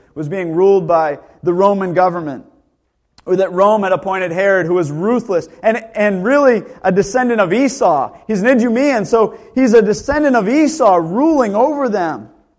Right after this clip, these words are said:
But even more significantly, because the days of Herod were marked by what is often called four hundred years, the four hundred years of silence.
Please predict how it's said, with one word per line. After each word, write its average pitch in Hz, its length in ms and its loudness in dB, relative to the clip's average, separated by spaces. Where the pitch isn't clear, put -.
But 190 100 -2
even 214 380 -2
more 262 260 2
significantly, 156 1080 -10
because 160 280 -8
the 160 60 -10
days 196 300 -4
of 156 120 -10
Herod 170 360 -4
were 139 140 -6
marked 160 420 -8
by 131 120 -10
what 139 160 -10
is 135 80 -10
often 151 340 -8
called 131 400 -10
four 165 220 -10
hundred 156 260 -10
years, 131 640 -8
the 139 60 -16
four 170 240 -4
hundred 160 220 -6
years 131 240 -6
of 110 120 -18
silence. 120 800 -14